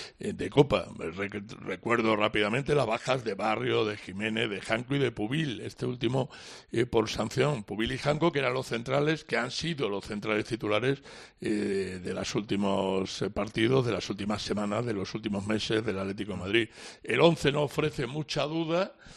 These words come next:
eh, pendiente de Oblak o Musso, yo digo Oblak.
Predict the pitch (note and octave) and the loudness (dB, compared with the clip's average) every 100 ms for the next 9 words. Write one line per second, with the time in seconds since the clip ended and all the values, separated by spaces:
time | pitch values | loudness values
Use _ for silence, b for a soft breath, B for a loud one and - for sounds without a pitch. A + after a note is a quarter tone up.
0 | B - - G#2 G2+ G2 G#2+ G#2+ A#2 B2 | B -14 -6 -2 -2 -2 -2 -2 0 0
1 | C#3 D#3 A#2+ C3+ C#3 C#3 E3 E3 C3 G#2 | 0 0 2 2 2 2 4 4 2 2
2 | G#2 A#2+ A#2 A2+ D3+ F#3 - | 0 0 2 4 6 4 4